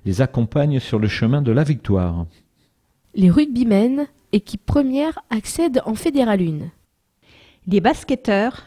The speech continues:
Speaker 3: seniors, grimpent en région honneur.
Speaker 1: Plusieurs titres de champion du monde pour le full contact.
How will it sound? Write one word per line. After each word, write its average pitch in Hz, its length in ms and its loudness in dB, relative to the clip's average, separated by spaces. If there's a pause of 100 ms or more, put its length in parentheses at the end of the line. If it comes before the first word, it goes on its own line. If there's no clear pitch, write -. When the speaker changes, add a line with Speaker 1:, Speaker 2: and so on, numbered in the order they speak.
Speaker 3:
seniors, 214 680 0
grimpent 254 300 -2
en 220 80 2
région 233 420 0
honneur. 170 500 -2 (580)
Speaker 1:
Plusieurs 131 380 2
titres 170 360 2
de 127 100 2
champion 165 420 2
du 139 140 4
monde 147 380 2
pour 131 200 0
le 123 100 2
full 180 260 2
contact. 127 600 -2